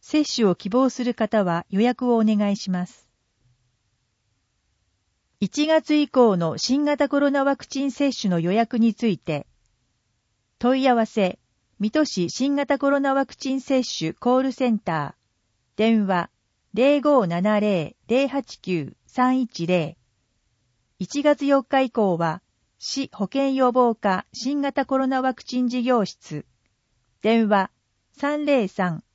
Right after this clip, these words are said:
六三一三。一月以降の接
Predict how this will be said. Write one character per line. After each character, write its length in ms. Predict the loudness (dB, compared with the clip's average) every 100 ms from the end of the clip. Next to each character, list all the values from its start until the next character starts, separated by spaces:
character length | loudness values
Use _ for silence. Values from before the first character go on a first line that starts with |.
| _ -8
六 200 | -8 -6
三 300 | -4 -2 -4
一 200 | -8 -14
三。 340 | -6 -6 -6 -12 _ _ _ _ _ _ _ _ _ _ _ _ _ _ -10
一 240 | -6 0
月 260 | 0 2 0
以 120 | 0
降 220 | 2 2
の 100 | 2
接 200 | -2 -4